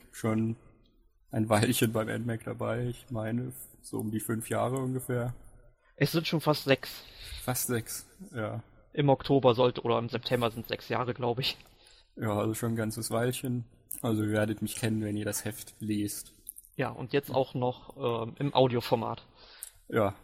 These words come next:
Speaker 1: dann könnt ihr mich noch ein bisschen näher kennenlernen und Fragen stellen,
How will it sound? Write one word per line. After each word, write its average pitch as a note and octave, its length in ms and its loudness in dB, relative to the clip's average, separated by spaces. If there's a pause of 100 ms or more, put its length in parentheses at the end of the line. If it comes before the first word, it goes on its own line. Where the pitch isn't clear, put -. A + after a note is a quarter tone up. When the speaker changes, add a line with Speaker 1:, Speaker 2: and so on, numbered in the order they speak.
Speaker 1:
dann D3 140 -8
könnt A#2 220 -2
ihr A2+ 80 0
mich A2 180 -2
noch A2 100 0
ein A2+ 80 -2
bisschen A#2 280 0
näher A2 220 0
kennenlernen A#2 600 -2 (160)
und B2+ 220 -8 (160)
Fragen G#2+ 320 -2
stellen, B2 480 -6